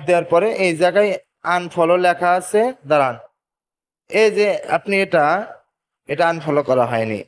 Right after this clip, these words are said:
এটা কি করবেন, এটার উপরে এই যে find support or report, এই জায়গায়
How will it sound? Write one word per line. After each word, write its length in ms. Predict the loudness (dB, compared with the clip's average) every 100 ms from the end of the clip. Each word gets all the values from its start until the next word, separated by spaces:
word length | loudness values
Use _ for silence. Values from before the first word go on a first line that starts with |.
| -4
এটা 140 | 0 0 -2
কি 80 | 0
করবেন, 260 | 0 0 -2 -2 -2
এটার 260 | 2 2 0
উপরে 180 | 0 0 0
এই 40 | 0
যে 60 | -2
find 320 | -4 -2 -4 -6 -4
support 400 | -4 0 0 0 2 2
or 120 | 2 0 -4
report, 300 | -2 -2 -2 _ _ _ _ _
এই 180 | -2 0 2
জায়গায় 300 | 2 2